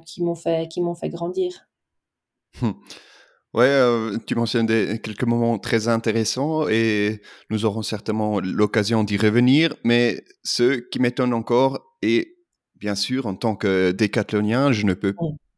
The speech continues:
Speaker 2: m'empêcher de poser la question. Qu'est-ce qu'a signifié pour toi les épreuves combinées ? Est-ce que, et qu'est-ce que,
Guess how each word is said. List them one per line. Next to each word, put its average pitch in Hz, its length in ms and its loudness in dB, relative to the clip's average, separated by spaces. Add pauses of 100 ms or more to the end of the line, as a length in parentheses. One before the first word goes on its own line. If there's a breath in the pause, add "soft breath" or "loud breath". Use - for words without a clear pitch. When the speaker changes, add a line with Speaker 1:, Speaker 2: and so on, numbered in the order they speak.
Speaker 2:
m'empêcher 107 640 -2
de 101 80 2
poser 110 320 2
la 107 120 2
question. 131 600 2 (920 loud breath)
Qu'est-ce 143 200 2
qu'a 151 140 4
signifié 139 580 2
pour 135 300 -4
toi 131 260 4
les 117 260 4
épreuves 107 340 0
combinées ? 101 500 2
Est-ce 139 180 2
que, 95 340 2
et 107 360 0 (420 loud breath)
qu'est-ce 127 340 2
que, - 220 -12